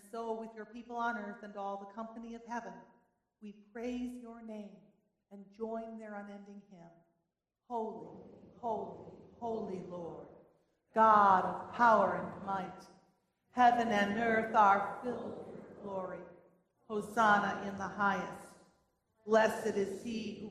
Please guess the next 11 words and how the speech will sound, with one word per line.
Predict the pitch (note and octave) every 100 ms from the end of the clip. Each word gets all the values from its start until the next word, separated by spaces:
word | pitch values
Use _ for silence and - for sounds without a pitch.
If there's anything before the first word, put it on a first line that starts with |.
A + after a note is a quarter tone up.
| -
comes | A#3 A3 G#3 G3+ -
in | F#3+
the | F3+ F#3
name | G3+ G3+ G3+ G3
of | G3
the | G3+ F#3+
Lord. | F3+ E3 D#3+ - - - _ _ _ _
Hosanna | G3 G3 - A3+ G3 F3 E3 D#3+ F#3+
in | F#3+ F#3+
the |
highest. | F3+ G3 F#3 F3 E3 -